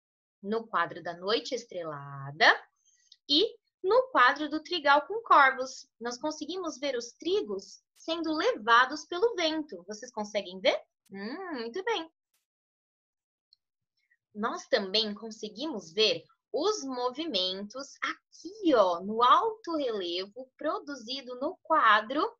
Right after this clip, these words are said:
da Noite Estrelada, né? A gente consegue ver os movimentos de ondas. Conseguem ver? Muito bem, com as linhas onduladas, né? Ou as linhas em formato espirais.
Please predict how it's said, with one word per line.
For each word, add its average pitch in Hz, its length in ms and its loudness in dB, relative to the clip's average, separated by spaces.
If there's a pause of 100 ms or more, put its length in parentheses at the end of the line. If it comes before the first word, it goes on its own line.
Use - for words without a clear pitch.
(360)
da 359 160 6
Noite 277 360 -2
Estrelada, 226 720 4 (240)
né? 220 300 2
A 214 60 0
gente 214 200 -10
consegue 214 380 -8
ver 208 100 -8
os 214 140 -10
movimentos 202 680 -10
de 196 160 -10
ondas. 185 1300 -6
Conseguem 170 460 -12
ver? 277 180 2 (500)
Muito 208 280 -8
bem, 233 180 -4
com 208 140 -8
as 196 160 -6
linhas 196 400 -10
onduladas, 185 1200 -2
né? 247 300 0
Ou 196 120 -2
as 196 140 -2
linhas 208 420 -10 (320)
em 226 140 -8
formato 208 500 0 (140)
espirais. 151 1400 -4